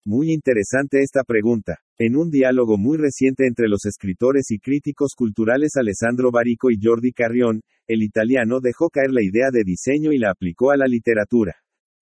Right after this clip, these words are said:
Decía que las obras literarias deben prestar atención al diseño,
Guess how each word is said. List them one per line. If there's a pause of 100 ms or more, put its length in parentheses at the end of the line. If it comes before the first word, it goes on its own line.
(360)
Decía
que
las
obras
literarias
deben
prestar
atención
al
diseño,